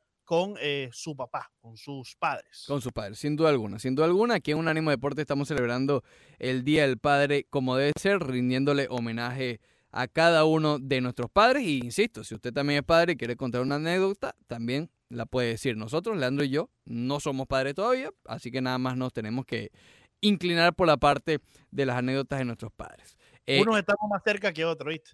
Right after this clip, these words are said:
Speaker 2: unos estamos más cerca que el otro, sí, sí.
Speaker 1: Oye, en la reunión co-, de ahí de F A, Montevideo, la socia estaba mandada a correr.
Speaker 2: No, imagínate tú.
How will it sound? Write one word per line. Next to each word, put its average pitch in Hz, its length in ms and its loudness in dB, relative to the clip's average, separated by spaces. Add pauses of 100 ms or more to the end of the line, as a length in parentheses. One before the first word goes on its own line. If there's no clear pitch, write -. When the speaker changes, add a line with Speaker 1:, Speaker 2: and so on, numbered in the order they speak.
(160)
Speaker 2:
unos 180 280 0
estamos 147 280 2
más 147 100 2
cerca 143 200 0
que 135 60 4
el 120 60 0
otro, 107 220 -6
sí, 113 100 -4
sí. 98 180 -8
Speaker 1:
Oye, 175 160 -4 (120)
en 160 40 -8
la 156 100 -2
reunión 156 360 -6
co-, 196 240 -6
de 160 100 -4
ahí 160 140 -2
de 196 160 -2
F 170 260 -2
A, 170 100 -2
Montevideo, 170 520 -6
la 139 180 -6
socia 170 380 -6
estaba 151 240 -4
mandada 131 300 -8
a - 20 -14
correr. 120 300 -12 (480)
Speaker 2:
No, 214 200 2
imagínate 113 440 -4
tú. 104 120 -16